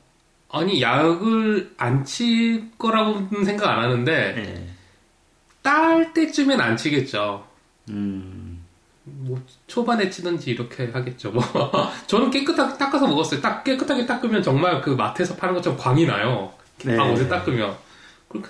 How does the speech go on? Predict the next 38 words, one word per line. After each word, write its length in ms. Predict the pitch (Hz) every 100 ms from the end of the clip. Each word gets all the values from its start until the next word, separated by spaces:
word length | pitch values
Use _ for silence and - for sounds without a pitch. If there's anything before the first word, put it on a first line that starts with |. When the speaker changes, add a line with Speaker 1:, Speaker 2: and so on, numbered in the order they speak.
| 233
Speaker 1:
해서 60 |
뭐, 260 | 151 131 123 117 - -
먹고. 420 | 110 - 123 - _
<laughs> 160 | - -
Speaker 2:
근데 420 | 180 135 - 165
그게 200 | 170 127 - - - -
그 140 | - -
뜨거운 340 | 233 240 254 220
물에다가 800 | 165 120 101 95 92 95 98 -
Speaker 1:
네. 180 | 123 101
Speaker 2:
묻혀보면 720 | 101 104 - - 107 98 98
그 120 | 87
왁스인지 500 | 98 98 - - 156
아닌지 340 | 120 98 98 95
알 140 | 87
수 120 | 87
있다고 300 | 104 - 87
해서. 460 | 87 82 - 85 87 85 85 -
Speaker 1:
네. 240 | 123 101 98 - - - - _ -
Speaker 2:
어. 420 | 98 87 82 82
Speaker 1:
아, 80 | 127
왁스야. 600 | 139 127 - - 269 233
근데 360 | 165 135 170 147
어차피 360 | 123 196 196 -
딴 240 | 254 277
다음에 460 | 135 127 160 165 151
마트 440 | - - 117 -
나올 280 | 123 113 143
때 200 | 185 170
뿌리는 260 | - 180 180
거 80 | 113
아닌가요? 320 | 101 101 131 - - - - _
Speaker 2:
예. 440 | 180 143 98 87 82 110 110
그, 600 | - 98 92 92 82 -
아무래도 380 | - 98 98 92
좀 180 | - 87
광을 580 | - 101 110 110 104 104
내려고. 680 | 95 92 98 92 - 113 85